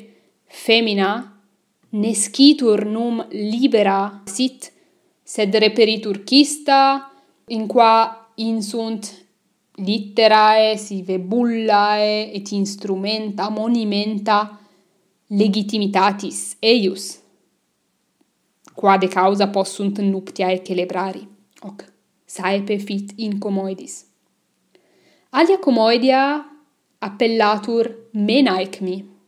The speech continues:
Menaecmi est nomen duorum fratrum.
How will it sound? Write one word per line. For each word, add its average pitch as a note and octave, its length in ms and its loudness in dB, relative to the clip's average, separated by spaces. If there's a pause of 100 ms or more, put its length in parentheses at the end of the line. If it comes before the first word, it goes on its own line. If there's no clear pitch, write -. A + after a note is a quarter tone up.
(1700)
Menaecmi E4+ 800 4 (760)
est G3+ 240 -8
nomen A3+ 720 0 (600)
duorum C4 840 4
fratrum. G3 880 -2